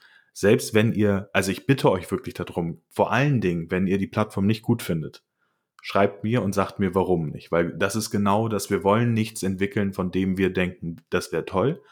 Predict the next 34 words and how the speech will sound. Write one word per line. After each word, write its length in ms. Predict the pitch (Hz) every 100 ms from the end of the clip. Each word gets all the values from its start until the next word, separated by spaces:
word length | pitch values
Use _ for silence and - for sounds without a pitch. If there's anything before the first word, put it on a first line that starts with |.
| _ _ _ -
Wir 100 | 90
wollen 460 | 98 110 113 107
quasi 320 | - 98 95 -
am 160 | 98
User 320 | 110 120 120 107
entwickeln. 600 | 110 113 120 117 123 113
Das 140 | 90
ist 120 | 90
so 80 | 92
ein 80 | 90
bisschen 360 | 107 - 98
diese 220 | 95 92 87
Fail, 400 | - 98 98 -
diese 300 | 90 87 90
Try 240 | - 95
Fast, 360 | 101 101 92 -
Fail 180 | 110 123
Fast 340 | - 120 -
Geschichte. 520 | 117 - 117 - 110 - _ - _
Wir 100 | 92
bauen 280 | 87 98 110
Sachen, 460 | 107 104 113 107 104
damit 240 | 92 98
sie 140 | - 95
vielleicht 400 | 95 87 85 - _ _ -
doof 220 | 113 123
gefunden 420 | 131 - 139 131
werden 280 | 127 131 131
oder 240 | 117 98 90
damit 240 | 90 92
sie 100 | -
vielleicht 280 | - 82 -
kaputt 280 | - 98 -
gehen. 240 | 101 101